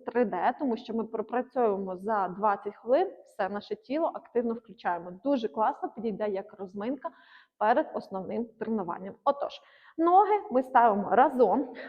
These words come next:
руки у нас завжди зараз будуть напружені, нема такого, що ми висимо руками, тобто руки ватні. І ми починаємо з вами з, права нога у нас робить легкий боковий випад, ми потягнулись правою сідницею в сторону і повернулися в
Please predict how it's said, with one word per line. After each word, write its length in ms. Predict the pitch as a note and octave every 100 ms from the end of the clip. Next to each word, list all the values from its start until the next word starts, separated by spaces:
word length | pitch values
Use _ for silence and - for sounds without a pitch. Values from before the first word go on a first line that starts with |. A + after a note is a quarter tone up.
| - B3+
руки 300 | C#4+ C#4+ D#4
у 80 |
нас 200 | C4 A3
завжди 400 | G3 A3+ G#3+ A#3+
зараз 240 | G3+ F#3 F#3
будуть 260 | F3+ D#3
напружені, 500 | A#3+ C4+ A#3+ A3 A3+
нема 240 | A#3+ C#4 G#3+
такого, 360 | - - G#3+
що 160 | F#3+ A3+
ми 120 | G#3
висимо 500 | F#3 B3 C4 A3 F#3+
руками, 440 | F#3+ - E3+ G#3 C#4
тобто 280 | C#4 - G#3+
руки 260 | G3+ - G#3
ватні. 480 | G3+ D3 - B3+ - _ - - -
І 100 | F4
ми 160 | A#4
починаємо 800 | A4+ - D4 C#4+ D#4+ E4 B3+ A#3
з 260 | G#3 G#3 A3
вами 400 | G#3+ G#3+ D#4+ C#4+
з, 260 | C4 A3+ - - - _ -
права 320 | D#4 E4 E4+
нога 400 | D#4+ D4+ D4 G#3
у 80 | G3+
нас 200 | F#3 D#3 - -
робить 300 | C4+ A3 -
легкий 420 | B3 - - C4
боковий 500 | F#3+ G#3+ B3+ A#3+ A#3+
випад, 440 | F#3+ A#3 G#3 D4+ D4+
ми 120 | C#4
потягнулись 640 | C#4+ C4+ C4+ D4+ C4+ A3 _
правою 480 | A#3+ A3+ G#3 G#3 G#3
сідницею 540 | G#3 A3+ G#3+ G3+ G#3
в 60 | F#3+
сторону 600 | - - D4+ F#4 G4 A4+ - _ _ _ _ -
і 160 | G4
повернулися 880 | G#4+ - G#3 G3 G#3 A3 G#3+ G#3
в 60 | G3